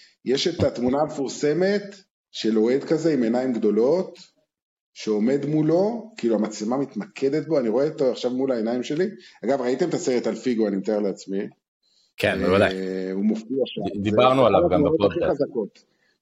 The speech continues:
Speaker 1: שהוא עומד שם עם ה-, עם היד מונפת ככה, עם תנועה כזאת, עם האצבע ככה למעלה. אבל אני לפתע, תוך כדי שאני מדבר איתכם, אני נזכר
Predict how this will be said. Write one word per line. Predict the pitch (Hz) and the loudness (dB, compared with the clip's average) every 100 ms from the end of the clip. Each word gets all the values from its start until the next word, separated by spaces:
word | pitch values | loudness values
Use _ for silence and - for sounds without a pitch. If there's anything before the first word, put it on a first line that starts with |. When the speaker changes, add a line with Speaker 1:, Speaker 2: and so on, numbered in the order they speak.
| _ | _
Speaker 1:
שהוא | 107 107 | -2 2
עומד | 123 143 | 2 2
שם | - 147 143 | 0 0 0
עם | 127 117 | 0 0
ה-, | 110 104 101 | 0 0 -2
עם | 98 98 | -2 -2
היד | 98 120 143 139 | -2 0 0 0
מונפת | 123 120 131 147 - | 0 0 0 -4 -4
ככה, | 151 - 156 160 | -8 -6 -6 -2
עם | 131 107 - | -2 -2 -4
תנועה | 113 113 117 117 113 | -2 0 0 -2 -4
כזאת, | 110 104 110 - _ _ _ _ - | -4 -2 -4 -6 _ _ _ _ -2
עם | 110 | -2
האצבע | 135 160 160 117 | 0 -2 -2 -4
ככה | 113 123 113 | -4 -4 -2
למעלה. | 107 110 139 180 190 185 - _ _ _ _ _ _ - - _ _ _ _ _ _ _ _ - | 0 0 0 0 0 -4 -12 _ _ _ _ _ _ -20 -20 _ _ _ _ _ _ _ _ -4
אבל | 127 151 | 0 2
אני | 156 175 | 2 2
לפתע, | 175 170 247 254 240 | 2 2 2 2 0
תוך | - 214 | 0 0
כדי | 233 214 | 0 2
שאני | 226 | 2
מדבר | 214 214 | 2 2
איתכם, | 220 220 190 | 2 2 2
אני | |
נזכר | 165 156 202 202 | 2 0 0 0